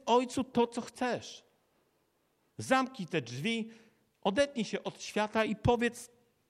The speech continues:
to, czego pragniesz, to, co czujesz w sercu. To jest najważniejsze".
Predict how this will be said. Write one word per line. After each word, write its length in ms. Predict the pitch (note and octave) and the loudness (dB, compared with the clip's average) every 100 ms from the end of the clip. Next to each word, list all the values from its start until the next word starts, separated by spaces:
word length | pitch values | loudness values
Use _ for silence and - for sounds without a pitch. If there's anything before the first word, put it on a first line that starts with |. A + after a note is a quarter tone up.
| _ | _
to, 140 | - A#3+ | 4 4
czego 240 | A#3 G3+ | 2 -4
pragniesz, 680 | G#3 A3+ A3 G#3 D#3+ G2+ - | -4 2 2 2 -2 -6 -6
to, 140 | E3 | -8
co 400 | E3 G3 F#3 - - | -4 -2 -2 -4 -6
czujesz 280 | G3 F#3+ G3 | 2 2 0
w 120 | - | -4
sercu. 520 | G3 F#3 D#3+ - F2+ - _ _ | 0 0 0 -10 -16 -16 _ _
To 160 | G#3 G#3+ | 2 2
jest 140 | E3+ | 2
najważniejsze". 680 | D#3 C3 B2+ A2 A2 G2+ - | 0 0 0 -2 -6 -8 -12